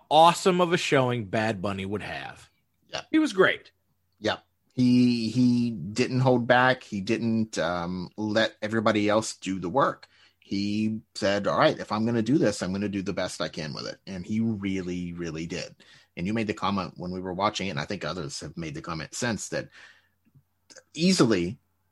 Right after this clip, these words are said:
Speaker 2: the best performance we've seen from a non-athlete celebrity in a wrestling match.
Speaker 1: Yes, I think that's without question.
Speaker 2: Yeah.
Speaker 1: Without question.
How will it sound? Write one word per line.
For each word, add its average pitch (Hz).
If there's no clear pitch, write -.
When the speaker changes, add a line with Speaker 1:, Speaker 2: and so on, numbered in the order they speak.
Speaker 2:
the 117
best 113
performance 107
we've 95
seen 98
from 92
a 90
non-athlete 90
celebrity 69
in 67
a 78
wrestling -
match. -
Speaker 1:
Yes, -
I 117
think 107
that's -
without 120
question. -
Speaker 2:
Yeah. 135
Speaker 1:
Without 123
question. -